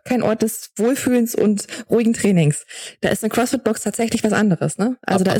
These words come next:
Speaker 2: absolut.
Speaker 1: das ist, ist der Himmel auf Erden für mich.
Speaker 2: Ja, auf jeden Fall. Sehe ich auch so.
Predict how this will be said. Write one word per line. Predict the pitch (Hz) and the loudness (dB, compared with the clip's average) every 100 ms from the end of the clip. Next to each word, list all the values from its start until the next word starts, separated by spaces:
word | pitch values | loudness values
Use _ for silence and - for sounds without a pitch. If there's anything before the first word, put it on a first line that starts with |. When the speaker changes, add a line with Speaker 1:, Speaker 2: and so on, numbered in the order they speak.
| - | 0
Speaker 2:
absolut. | - 180 | 2 2
Speaker 1:
das | 202 | 0
ist, | 202 - - - _ _ - | -4 -4 -10 -20 _ _ -6
ist | 208 - - | -6 -4 -2
der | 208 | 0
Himmel | 247 294 | 2 2
auf | 240 | 2
Erden | - 180 175 | 0 0 0
für | 151 | 0
mich. | 151 - - _ _ _ _ _ _ _ - | 0 -2 -8 _ _ _ _ _ _ _ -2
Speaker 2:
Ja, | 117 135 | 0 -2
auf | - - | -4 -2
jeden | 131 | 0
Fall. | 135 120 | 0 0
Sehe | 135 180 | 0 0
ich | 165 | 2
auch | 185 | 0
so. | 185 208 | 0 0